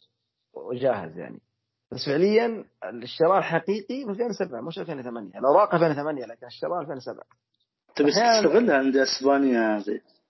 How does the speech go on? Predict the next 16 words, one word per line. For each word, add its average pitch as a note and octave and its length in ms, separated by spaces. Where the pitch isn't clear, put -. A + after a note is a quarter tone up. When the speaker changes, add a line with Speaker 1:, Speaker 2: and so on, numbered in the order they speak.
Speaker 1:
أوف، D#3 340
مش E3+ 140
إسبانيا. D#3 580
شوف D3 160
البايرن D#3+ 500
والله D3+ 180
حيصيح. C3 460
البايرن D3+ 480
يموت F#3 340
في - 60
الشغلات. B2 400
البايرن D#3 520
ومانشستر C#3+ 1200
يونايتد A2+ 460
يحبوا D#3 460
الشغلات. D3+ 420